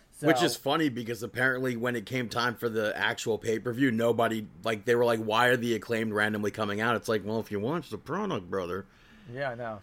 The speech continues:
Speaker 1: So,
Speaker 2: <laughs>
Speaker 1: um,
Speaker 2: But yeah, they've lost so much steam since losing those tag titles, so that sucks.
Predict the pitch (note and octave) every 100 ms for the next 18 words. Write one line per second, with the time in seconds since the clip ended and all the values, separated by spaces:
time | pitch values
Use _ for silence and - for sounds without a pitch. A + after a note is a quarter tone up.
0 | - B2+ - - - - C6+ - - -
1 | G3 G3+ G3 F#3+ G#3+ C3+ D#3+ C#3+ C3+ D3+
2 | E3 - C#3 D#3 C#3+ - - A#2 E3+ E3
3 | - A2 - B2+ A#2+ B2 A2+ - A2+ A#2+
4 | D3 A2 F2 F#2+ - G2+ A#2 - G#2+ A2+
5 | A#2+ - -